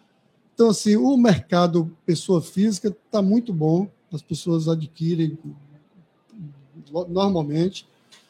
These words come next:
Agora, nosso, nosso grande desafio é entrar no, no grande mercado, que é na, são as indústrias, que aí sim vai nos dar uma, uma grande perspectiva de futuro, né? Pra gente colocar o nosso produto.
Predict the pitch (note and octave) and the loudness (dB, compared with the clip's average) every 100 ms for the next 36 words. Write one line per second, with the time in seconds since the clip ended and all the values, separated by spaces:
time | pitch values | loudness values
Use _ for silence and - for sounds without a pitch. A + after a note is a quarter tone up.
0 | _ - D#3 F3+ G3 G3 F#3+ G3 - F#3+ | _ -10 0 4 6 6 4 2 0 2
1 | G3 F#3 G3 G3+ F#3+ E3 G3 G#3 G#3 - | 2 2 0 2 2 0 0 2 2 0
2 | F3+ F#3 F#3+ F3+ D#3+ E3+ D#3 F#3+ G#3 F#3+ | 2 2 2 0 -2 -4 0 2 2 0
3 | D#3 - D#3+ E3 E3+ - F3 E3+ F3 F3+ | -2 -2 -2 -2 -4 -6 -4 -2 -4 -6
4 | F3 E3+ E3+ E3 C#3+ D3+ D#3+ F#3 - F#3 | -6 -4 -4 -6 -8 -8 -8 -12 -2 0
5 | G3+ - F#3 F#3+ _ _ _ _ _ D3+ | 0 0 -2 -2 _ _ _ _ _ -2
6 | F3 F#3+ F3+ C#3 D#3+ E3 F3 F3 E3+ D#3 | 0 2 0 2 2 4 4 4 4 2
7 | C3+ _ _ - E3 G3 G3 - F#3+ - | -2 _ _ -4 2 2 2 2 2 2
8 | F#3+ - F#3+ F#3+ F#3 - G3+ - F#3 G3+ | -2 -2 -4 -2 -4 -8 -12 -4 0 2
9 | F#3 G#3 - _ _ _ _ _ _ F3 | 4 2 0 _ _ _ _ _ _ 0
10 | F3+ D#3+ F#3 F3 - G#3 G3 G3+ G#3 G#3 | 2 2 0 -2 0 2 2 2 0 0
11 | - A#3 E3+ D3 | -2 -2 0 -4